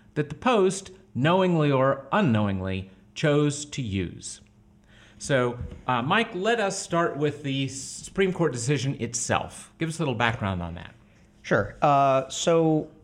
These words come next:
Speaker 2: f-, before we get to the Supreme Court decision, let's talk about the state of the voter rolls. The, when you go vote, there's, you know, the, usu-,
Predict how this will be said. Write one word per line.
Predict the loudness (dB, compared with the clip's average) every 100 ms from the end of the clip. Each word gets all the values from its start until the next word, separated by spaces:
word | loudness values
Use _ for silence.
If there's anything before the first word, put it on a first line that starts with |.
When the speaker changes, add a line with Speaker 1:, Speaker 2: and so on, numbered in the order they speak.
| -20
Speaker 2:
f-, | -20 -20 _ -4 0
before | 2 4
we | 6
get | 4 4
to |
the | 0 0
Supreme | 0 2 2
Court | 2 0
decision, | 0 0 2 2 2 0 0
let's | 0 0
talk | 0 0 2
about | 2 0 0
the | -4
state | 0 2 2
of | 0
the | -2
voter | 0 2 2 2
rolls. | 0 -2 -4 -8 -8 -2
The, | 0 0 -2 -6 -16 -20 -20 -8
when | -4
you |
go | 0
vote, | 4 6 6 4 2 0
there's, | 2 4 2 0 -4 -6 -4
you |
know, | -2 -2
the, | -4 -8 -18 _ _
usu-, | -6 -6